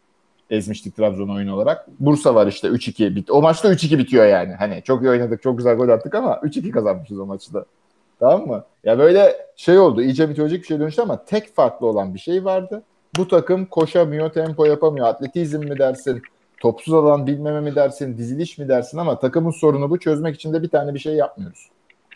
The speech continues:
Medel Necip falan çıkıyoruz yani artık. Yani tamamen şeye döndü hoca.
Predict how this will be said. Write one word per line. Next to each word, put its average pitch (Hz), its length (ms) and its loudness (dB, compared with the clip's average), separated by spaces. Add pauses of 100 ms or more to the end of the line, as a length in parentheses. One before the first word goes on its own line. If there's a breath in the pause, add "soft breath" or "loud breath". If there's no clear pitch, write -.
(1040)
Medel 139 380 4
Necip 139 360 -2
falan 120 260 2
çıkıyoruz 92 440 -12
yani 78 220 -8
artık. - 220 -20 (140)
Yani - 100 -18 (440)
tamamen 143 280 4
şeye 160 240 0
döndü 104 220 -2
hoca. 82 260 -12